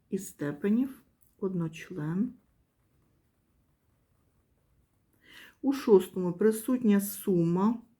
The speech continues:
це не одночлен. У сьомому присутня різниця, не одночлен. У восьмому ділення на вираз зі змінною, не одночлен. У дев'ятому також присутня сума,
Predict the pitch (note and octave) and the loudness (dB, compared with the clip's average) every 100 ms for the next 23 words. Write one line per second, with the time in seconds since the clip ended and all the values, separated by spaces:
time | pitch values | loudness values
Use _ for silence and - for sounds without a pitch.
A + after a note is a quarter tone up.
0 | _ _ - F#3+ F3+ F3 E3 D#3+ D#3+ F#3 | _ _ -6 -2 2 2 2 0 -2 0
1 | G#3 A3 - A3 A3+ A3+ B3+ - - - | 2 0 -2 -6 -2 -2 -4 -8 -20 -20
2 | - - G#3+ - A#3 G3 F3+ G3 G3 - | -8 -2 -2 2 4 6 4 2 2 0
3 | A3+ A3 G3 G3 G#3+ F3+ F#3 F3+ D#3+ D#3+ | -4 2 6 6 4 2 2 2 0 -2
4 | - G#3+ A#3 B3+ - G3+ G#3+ G#3+ G#3+ G#3+ | -6 -2 -2 -2 2 4 6 4 4 4
5 | G#3 - G#3+ G#3+ A3 A3+ - - _ - | 2 -2 0 2 0 -2 -18 -20 _ -4
6 | A3+ G#3+ G3 F3 F3 F#3 F3 E3 D#3 F#3+ | -2 6 6 6 2 -2 0 0 0 4
7 | G3 E3+ D#3+ D#3+ D#3 D#3 E3 D#3+ F3 E3 | 6 6 6 4 2 2 0 0 0 2
8 | D#3 D#3+ E3+ D#3+ E3 E3+ E3 D3+ D#3+ E3+ | 2 2 2 0 2 0 2 0 0 0
9 | F#3 A3 A3 F#3 E3+ E3 D3+ - F3 G3+ | 0 0 -2 -2 0 0 -2 -2 -2 2
10 | G#3+ G#3 - A3 A3 A#3 - _ _ _ | 2 0 -6 -2 0 0 -4 _ _ _
11 | - - - - - B3 G#3 A3 F#3+ F#3 | -20 -20 -20 -20 -6 0 2 2 2 2
12 | F3 D#3 E3 E3 E3 F3 F3 G3+ F#3+ - | 2 0 -2 -6 -4 -6 -2 -2 -2 -2
13 | F#3 F#3 - G3+ F#3 E3+ D#3+ D#3+ - G3 | -2 -2 -2 -2 0 -2 -2 -4 -4 0
14 | E3+ D#3+ F3 A#3 | 0 2 2 0